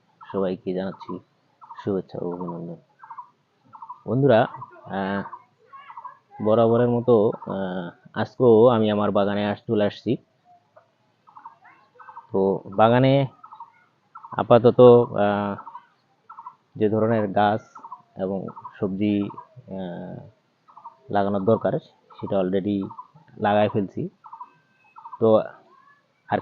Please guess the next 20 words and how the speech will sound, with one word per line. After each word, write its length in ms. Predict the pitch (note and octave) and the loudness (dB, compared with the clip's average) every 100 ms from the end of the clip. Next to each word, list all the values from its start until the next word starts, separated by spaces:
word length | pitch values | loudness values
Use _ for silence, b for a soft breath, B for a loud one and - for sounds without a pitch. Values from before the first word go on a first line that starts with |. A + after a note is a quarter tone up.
| B2 | -4
কিছুদিনের 440 | A#2 A2 A#2 A#2 | -6 -2 0 2
মধ্যে, 500 | A2 G#2 G2 A#2 A#2 - _ _ _ - - | 0 0 2 2 2 -4 _ _ _ -20 -16
আহ, 640 | - G#2 G2+ F#2+ F#2+ - | -8 -6 -4 -6 -12 -10
আমার 180 | G#2+ G#2 | -6 -6
প্রথম 600 | - A2 - A#2+ A2+ A2 | -4 -4 0 -2 -2 -2
যেই 300 | G#2+ G#2 B2 - _ - - | 0 0 -4 -12 _ -20 -10
ফসল 360 | - B2 B2 G2 - | -4 2 2 2 -4
এবছরের 380 | - A2+ G2+ G#2 | -2 -2 -2 -6
মধ্যে 340 | F#2 F2 G#2+ E3+ - - | -8 -8 -8 -10 -12 -6
<clears throat> 1300 | - G#3+ - - _ - - - _ _ _ _ - - | 4 4 4 0 _ -20 -20 -20 _ _ _ _ -14 -8
সেটা 180 | G2+ | -6
হচ্ছে 220 | F#2 - F#2+ | -8 -8 -8
ভুট্টা। 360 | F#2 - A2+ - _ _ _ _ - - - _ - | -8 -4 -4 -6 _ _ _ _ -20 -20 -20 _ -16
ভুট্টা, 460 | G2+ - B2 A#2 A2+ | -16 2 6 6 4
আহ, 760 | - - _ _ A2+ G#2 - | -4 -20 _ _ -14 -12 -6
already, 520 | G#2+ G#2+ G#2+ A2 G#2+ G#2+ | -4 0 0 0 -2 -6
আহ, 1000 | - - G#2+ G2+ G2+ G2 F#2+ G2 - - _ _ _ _ _ - | -12 -20 -14 -10 -8 -8 -10 -12 -16 -20 _ _ _ _ _ -20
মানে 140 | G2+ G2+ - - | -16 -16 -14 -2
তুলার 300 | A#2 A2 G2+ - - - - - - | 2 4 2 -4 -20 -20 -20 -16 -8
সময় 340 | G#2 G2+ G#2+ | -4 -4 -6